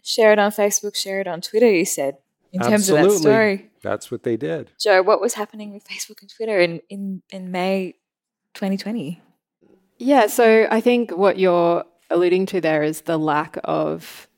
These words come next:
Speaker 3: regulation and responsibility of platforms in this space. And, um, what that stems from, so basically,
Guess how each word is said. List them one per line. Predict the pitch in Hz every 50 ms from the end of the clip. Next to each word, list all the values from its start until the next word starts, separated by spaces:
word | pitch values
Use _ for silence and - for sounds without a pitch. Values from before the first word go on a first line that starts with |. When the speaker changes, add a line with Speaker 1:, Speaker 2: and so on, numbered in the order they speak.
| _ _ _ _ _ _ _ _ _ _ _ -
Speaker 3:
regulation | 175 165 180 180 180 175 185 170 160 160 190 - - 302 302
and | 247 185
responsibility | 170 165 - - 165 160 165 170 160 147 147 156 175 202
of | 220 214 -
platforms | 247 233 - - 269 262 254 254
in | 262 254
this | 247 247 240
space. | - - - 277 339 392 415 - - -
And, | - - 190 185 185 180 175 - - - - - - - - _ _ _ -
um, | - 190 180 175 175 175 175 170 170 - - - 403 _ _ _ _ _ _ _ _ _ _ _ _ _ _ _ _ _ _ -
what | 190 190 233 277 269 -
that | 302 294 - -
stems | - - - 180 175 190 190 - -
from, | - 180 - - - - - - - - - 196 -
so | - 247
basically, | 226 240 233 240 - 214 - 190 175 175 170 - -